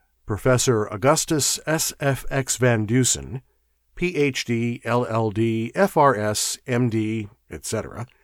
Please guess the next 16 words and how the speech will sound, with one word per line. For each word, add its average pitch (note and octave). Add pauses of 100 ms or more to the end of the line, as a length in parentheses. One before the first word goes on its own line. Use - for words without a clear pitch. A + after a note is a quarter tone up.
(680)
scientist E3
and B2+
logician, A2+ (920)
listened G3+
intently C#3
and C2+
without B2
comment C3
to G2+
a F2+
weird, C#3+ (280)
seemingly F#3+
inexplicable C#3+
story. - (880)
Hutchinson B2
Hatch, F2